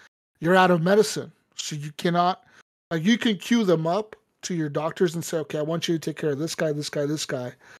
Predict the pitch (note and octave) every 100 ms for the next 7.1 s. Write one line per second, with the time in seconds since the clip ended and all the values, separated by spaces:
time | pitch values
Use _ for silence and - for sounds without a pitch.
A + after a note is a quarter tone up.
0 | _ _ - D3+ D#3 F#3+ F#3 F3+ E3+ -
1 | F3 D#3 C#3 E3 F3+ C#3+ C#3+ - F3+ F3
2 | E3 F#3+ G3 F3 D3+ C#3+ C#3 C#3+ C#3+ D3+
3 | D#3+ D3+ C#3 E3 F3 - B2 A2+ A#2+ A#2+
4 | - - - _ _ _ - D3+ D3 E3
5 | D#3 E3 E3 - D3+ D3 D3 C#3 F3 F3
6 | D#3 D3 C#3 C3 C3 C3 - C3+ C3+ -
7 | -